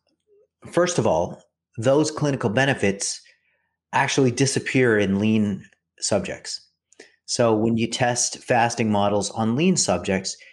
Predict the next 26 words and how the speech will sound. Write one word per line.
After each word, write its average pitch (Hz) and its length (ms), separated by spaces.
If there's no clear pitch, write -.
you 120 100
see 135 320
more 123 300
lean 120 300
mass 104 340
loss - 480
and 120 160
you 117 60
see 127 220
an 110 100
absence 107 720
of, 107 420
um, 92 560
clinical 143 520
therapeutic 110 600
benefits 98 600
like 92 280
improved 98 520
glucose 101 400
control 95 480
and 87 100
imp-, 82 320
improved 101 480
insulin 98 340
sensitivity. 90 760
Those 123 340